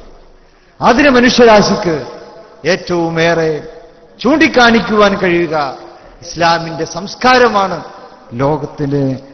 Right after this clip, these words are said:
ആവശ്യം. ആ പൈതൃകത്തിലൂടെയാണ് ലോകത്തിന് മുന്നോട്ട് പോകുവാൻ കഴിയുക എന്നുള്ള സത്യമാണ്.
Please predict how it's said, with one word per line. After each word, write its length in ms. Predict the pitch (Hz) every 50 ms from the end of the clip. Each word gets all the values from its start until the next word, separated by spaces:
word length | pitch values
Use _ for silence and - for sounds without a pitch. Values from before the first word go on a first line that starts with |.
| - -
ആവശ്യം. 760 | 131 131 170 202 214 220 - - - 202 190 170 156 135 117 - - - - - - - -
ആ 220 | 160 202 247 277
പൈതൃകത്തിലൂടെയാണ് 1200 | 269 - - 214 226 262 220 330 320 285 302 302 285 254 254 240 220 226 214 208 208 202 196 190 - - - - - - - - - -
ലോകത്തിന് 500 | 123 147 165 180 175 180 180 - 180 175
മുന്നോട്ട് 480 | 175 170 170 175 175 190 190 185 190 190
പോകുവാൻ 520 | 180 170 180 170 165 170 165 175 170 165 - -
കഴിയുക 340 | 165 175 220 233 226 185 196
എന്നുള്ള 760 | 190 185 175 165 160 156 151 147 143 139 135 127 - - - - -
സത്യമാണ്. 600 | 147 139 - - 143 120 110 98 - - - -